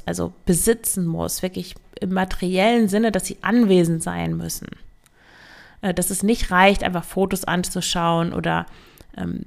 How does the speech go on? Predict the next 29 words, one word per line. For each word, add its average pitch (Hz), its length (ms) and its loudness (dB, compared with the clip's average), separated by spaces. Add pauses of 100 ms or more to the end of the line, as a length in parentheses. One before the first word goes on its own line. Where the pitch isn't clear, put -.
(120)
die 170 160 -4
Dinge 202 480 2
auf - 260 -4
den 196 160 6
Flohmärkten 185 640 2
oder 165 140 0
in 160 60 0
Secondhand-Shops 180 720 -2
anzuschauen. 180 680 0
Natürlich 202 460 -2 (440)
haben 220 160 4
die 233 100 4
eine 175 200 4
gewisse 175 340 0
Ästhetik, 185 720 0 (280)
finde 226 220 2
ich 170 120 0
auch 160 80 -6
immer 196 240 2
noch, 170 240 0
aber 165 320 -4 (1600)
ja, 175 180 0
aber 170 180 2 (300)
ich - 160 -12
brauche 214 380 6
sie 170 140 2
ja 160 120 4
nicht, 165 280 -6
sondern 170 360 -2